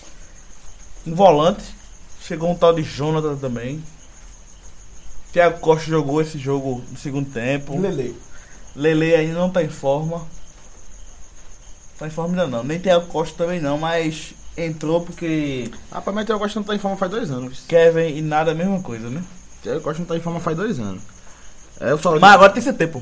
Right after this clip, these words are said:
Speaker 3: O salgadinho acabou?
Speaker 2: Acabou.
Speaker 3: Hum.
Speaker 1: Mas agora tem C T, ele pode emagrecer, né?
Speaker 3: Ah, mas C T faz muita diferença disso, não.
Speaker 1: Faz, porque ele tem lugar pra treinar, pra comer direito. Pra
Speaker 3: Lá
Speaker 1: comer até.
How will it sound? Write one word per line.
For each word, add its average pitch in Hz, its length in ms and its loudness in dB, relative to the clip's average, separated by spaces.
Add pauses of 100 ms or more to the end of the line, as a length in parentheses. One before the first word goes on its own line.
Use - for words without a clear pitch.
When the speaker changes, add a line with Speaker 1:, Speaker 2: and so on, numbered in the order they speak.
Speaker 3:
O 135 60 -12
salgadinho 143 300 4
acabou? 147 280 0 (640)
Speaker 2:
Acabou. 101 300 -12 (380)
Speaker 3:
Hum. 107 220 -8 (360)
Speaker 1:
Mas 151 160 4
agora 165 180 8
tem 202 140 0
C 208 120 0
T, 208 120 -2
ele 185 120 2
pode 196 200 0
emagrecer, 143 400 -2
né? 131 100 -8 (300)
Speaker 3:
Ah, 269 160 -10
mas 311 180 -8
C 269 140 -8
T 254 100 -8
faz 254 60 -10 (100)
muita 180 120 -6
diferença 147 240 -6
disso, 127 160 -14
não. 110 100 -8 (640)
Speaker 1:
Faz, 180 320 2
porque 160 220 -6
ele 185 80 -6
tem 180 140 -4
lugar 175 220 -2
pra 143 100 -4
treinar, 139 360 -2
pra 131 120 -8
comer 120 240 -4
direito. 127 420 -4 (640)
Pra 127 100 0
Speaker 3:
Lá 147 100 0
Speaker 1:
comer 160 340 6
até. 143 360 2